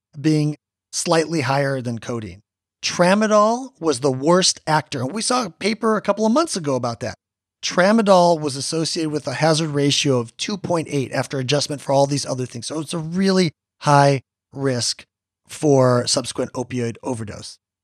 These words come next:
Co-prescribing with benzodiazepines was the next most dangerous prescription event that was associated with subsequent opioid overdose, with, uh, an adjusted hazard ratio of two. Other things such as multiple prescribers, multiple pharmacies were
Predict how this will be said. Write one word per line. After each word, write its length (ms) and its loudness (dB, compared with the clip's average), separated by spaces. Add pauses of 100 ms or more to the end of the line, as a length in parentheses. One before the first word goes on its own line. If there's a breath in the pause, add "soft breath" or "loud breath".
(160)
Co-prescribing 760 4
with 160 0
benzodiazepines 1080 0
was 200 -6
the 120 -4
next 400 0
most 460 -6
dangerous 500 -2
prescription 800 -4
event 380 -4
that 80 -6
was 140 -4
associated 640 -4 (340)
with 300 -2
subsequent 500 -2
opioid 340 -2
overdose, 480 -2 (240)
with, 200 0
uh, 200 2
an 120 2
adjusted 580 -2 (160)
hazard 240 -6
ratio 320 -8
of 140 -14
two. 180 -8 (880)
Other 220 4
things 360 2
such 240 -2
as 160 -4
multiple 480 2
prescribers, 680 -2
multiple 400 -6
pharmacies 640 0
were 120 -12